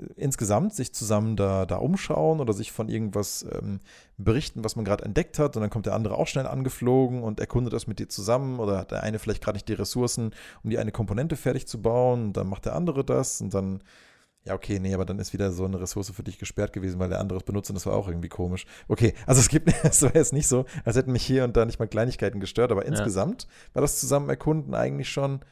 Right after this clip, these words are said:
Speaker 1: vom Feeling her einfach eine coole Sache.
Speaker 2: Ja, fand ich, finde ich auch. Also ich fand's auch eben nochmal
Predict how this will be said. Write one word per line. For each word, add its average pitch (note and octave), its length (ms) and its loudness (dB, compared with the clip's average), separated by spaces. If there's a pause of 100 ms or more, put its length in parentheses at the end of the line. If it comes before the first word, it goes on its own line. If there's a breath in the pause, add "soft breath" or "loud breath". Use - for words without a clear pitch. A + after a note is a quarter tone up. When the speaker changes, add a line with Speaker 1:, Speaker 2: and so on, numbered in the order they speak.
(260 soft breath)
Speaker 1:
vom C#3 220 -4
Feeling D#3+ 400 -2
her F#2 220 -2
einfach F#2 200 -8
eine F2 120 -8
coole F2+ 240 -6
Sache. F2 400 -8 (500)
Speaker 2:
Ja, B2 180 6
fand C3 240 4
ich, A#2+ 140 -2
finde - 280 -4
ich - 100 -2
auch. A#2+ 200 4
Also A2 180 2
ich G2+ 100 -8
fand's B2 180 -2
auch B2 100 0
eben A#2+ 160 0
nochmal A2+ 320 -2